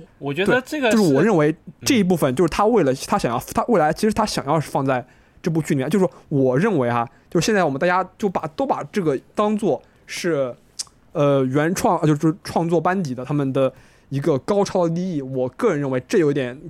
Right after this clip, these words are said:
Speaker 2: 过于拔高这个剧组了，就是我个人觉得，就是他们
Speaker 1: 你为什么不相信他们不能把这个剧作拔得这么高呢？我就相信
Speaker 2: 因为我觉得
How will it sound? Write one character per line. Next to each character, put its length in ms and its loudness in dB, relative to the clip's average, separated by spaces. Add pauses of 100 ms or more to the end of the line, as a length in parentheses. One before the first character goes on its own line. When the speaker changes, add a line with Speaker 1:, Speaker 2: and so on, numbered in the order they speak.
Speaker 2:
过 200 2
于 100 2
拔 260 -6
高 440 -2 (100)
这 80 -8
个 160 -4
剧 160 -8
组 140 -14
了， 100 -16 (500)
就 80 -4
是 300 -2
我 300 0 (280)
个 160 2
人 200 -4
觉 120 -6
得， 200 -10 (180)
就 100 -6
是 140 -4
他 180 -4
们 300 0
Speaker 1:
你 60 0
为 100 0
什 80 -4
么 100 -2
不 60 -2
相 180 -2
信 120 -4
他 120 -8
们 140 -6
不 140 -8
能 160 -4
把 140 -12
这 120 -14
个 80 -6
剧 180 -10
作 120 -8
拔 200 -10
得 40 -6
这 100 -10
么 120 -10
高 200 -6
呢？ 220 -10 (720)
我 180 -2
就 80 0 (140)
相 0 -
信 20 -4
Speaker 2:
因 160 2
为 140 0
我 40 -14
觉 80 0
得 180 2